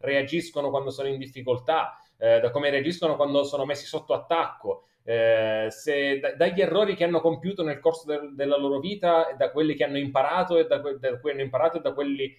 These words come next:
che tendono a ripetere. E quindi il carattere conta, queste elezioni secondo me lo hanno dimostrato. Eh, Biden con la sua età molto avanzata e la sua storia notissima a tutti gli americani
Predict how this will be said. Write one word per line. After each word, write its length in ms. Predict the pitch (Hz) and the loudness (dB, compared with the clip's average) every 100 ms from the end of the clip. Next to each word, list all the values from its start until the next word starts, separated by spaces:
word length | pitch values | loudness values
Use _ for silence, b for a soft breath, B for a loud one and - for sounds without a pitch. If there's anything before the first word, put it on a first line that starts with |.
| b | b
che 140 | _ 135 | _ -2
tendono 320 | 143 143 147 | -2 0 0
a 80 | 135 | 0
ripetere. 680 | 135 156 160 123 110 101 b b b - | 0 2 2 2 0 -2 b b b -12
E 120 | 139 | -6
quindi 540 | 247 233 160 156 - _ _ | -4 0 0 -2 -4 _ _
il 140 | 135 | -10
carattere 540 | - 185 208 - 143 - | 0 2 2 2 -2 2
conta, 720 | 143 101 101 - 139 165 - | 0 0 -6 -2 0 0 -2
queste 300 | 170 175 - | -4 -2 2
elezioni 360 | 156 143 185 160 | 2 2 -4 -4
secondo 260 | 135 131 | -4 -2
me 100 | 156 | 2
lo 100 | 131 | 4
hanno 220 | 131 131 | 4 2
dimostrato. 920 | 123 120 120 - 117 95 - 139 - B B - | -2 -2 -4 -4 -4 -4 0 -2 -2 B B -8
Eh, 140 | 120 | -4
Biden 560 | 131 190 196 185 175 170 | 2 4 4 2 0 2
con 160 | 143 | 2
la 100 | 143 | 2
sua 340 | - 151 139 127 | 0 2 4 4
età 300 | 120 151 139 | 4 2 4
molto 340 | 139 143 139 | 2 4 4
avanzata 800 | 131 127 - 160 156 - 127 127 | 4 0 2 4 4 6 4 6
e 80 | 123 | 4
la 120 | 120 | 2
sua 180 | 123 127 | 0 -4
storia 720 | - 160 165 147 135 - - 131 | -2 2 2 4 4 2 -4 -4
notissima 680 | 139 143 170 165 - 135 120 | -2 0 -2 -4 -8 -6 -4
a 60 | |
tutti 240 | 165 165 143 | -2 -4 -2
gli 80 | |
americani 800 | 139 131 120 139 139 123 120 b | -2 -2 -4 -4 -2 -2 -4 b